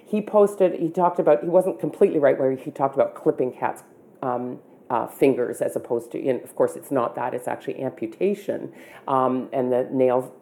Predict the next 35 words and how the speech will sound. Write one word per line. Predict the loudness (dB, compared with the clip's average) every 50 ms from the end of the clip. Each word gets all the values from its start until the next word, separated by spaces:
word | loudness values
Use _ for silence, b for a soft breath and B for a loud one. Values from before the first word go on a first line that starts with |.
| -20 -14
just | -6 -6 -6 -4 -4
happen | -6 -6 -4 -6 -8
to | -8
be | -8 -10 -10
attached | -10 -10 -10 -4 0 0 0 -2 -4 -14 -10 -4
to | -2 -2 -2
the, | 0 0 0 0 0 -2 -6 -14 -10
the, | -8 -6 -6 -4 -6 -8 -8 -6 -4
um, | -2 -2 -2 -2 B B B B B B B
the | -2 2 2
last | 4 4 2 0 -4 -6 -8 -6
bone | -2 0 0 0 0
in | -2 -2 -2
the, | -2 -4 -6 -8 -6
in, | -4 -4 -4 -4 -4 0
in | 4 6 6 6 4
the, | 2 -2 -4 -6 -12 -10
uh, | -8 -8 -8 -8 -10 -10 -12 -12 -12 -12 -8
digit, | -4 -4 -4 -2 -2 -2 -2 -4 -4 -6
uh, | -6 -4 -4 -4
but | -6 -4 0 0 0 0 0 B B B B B B B
the, | B -2 -2 0 0 0 0 2
or | 4 4 4
in | 4
the | 2 0
phalanx | 0 0 0 0 0 -2 0
rather, | -2 0 0 -2 -6 -4 0 0
but | 0 0 0 -4 -6
the, | -4 -2 -2 0 0 -2 -2 -4 -4 0
um, | 2 4 4 4 2 -2 -6 -10 -18 _ -20 -20 _ -20 -20 -20 _ _ _ _ -20 -20 -20 -18 -10
uh, | -8 -4 -2 -2 -2
what | 0 2 4 4 4 4
he | 2 -4
said | -4 -2 -2 0 4 4 4 4 6
is | 6 6 6 6